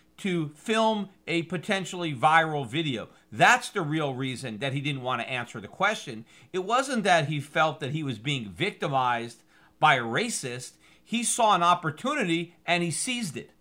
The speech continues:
right? And that's, again, "Oh, you're calling the cops on a black man, right? Oh, that's why you're calling the cops. It's because I'm black."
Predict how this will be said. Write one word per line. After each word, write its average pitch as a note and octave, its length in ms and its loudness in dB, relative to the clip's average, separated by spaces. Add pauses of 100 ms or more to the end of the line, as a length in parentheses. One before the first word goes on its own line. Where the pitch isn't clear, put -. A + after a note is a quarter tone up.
(540)
right? E3+ 200 0
And E3 80 0
that's, A3+ 300 2
again, D#3+ 180 -2
"Oh, C4 440 8
you're A3 140 -4
calling C4+ 320 4
the A3+ 60 2
cops C4+ 380 4
on F#3+ 140 4
a A3 40 2
black C4+ 320 6
man, A2 260 -4
right? F#3 180 4
Oh, G3 40 4
that's A3+ 220 4
why A#3+ 140 2
you're A#3+ 100 2
calling A#3 280 2
the A#3+ 60 -2
cops. A#3+ 340 2
It's A#2+ 100 -12
because G3 340 -2
I'm F#3+ 160 -2
black." G#3+ 380 4